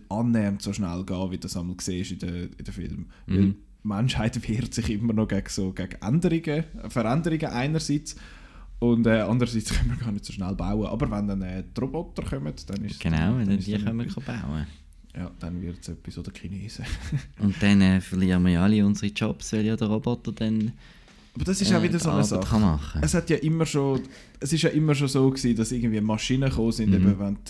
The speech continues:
Speaker 1: die Industrialisierung anschaust, dann hat's Leute gehabt, die ihren Job verloren haben, aber nachher sind ja dann wie neue Jobs gekommen.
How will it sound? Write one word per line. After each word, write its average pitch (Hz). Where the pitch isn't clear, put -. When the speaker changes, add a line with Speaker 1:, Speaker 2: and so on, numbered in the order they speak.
Speaker 1:
die 107
Industrialisierung 104
anschaust, 107
dann 139
hat's -
Leute 110
gehabt, 117
die 165
ihren 156
Job 147
verloren 135
haben, 135
aber 113
nachher 117
sind 113
ja 104
dann 104
wie 117
neue 110
Jobs -
gekommen. 95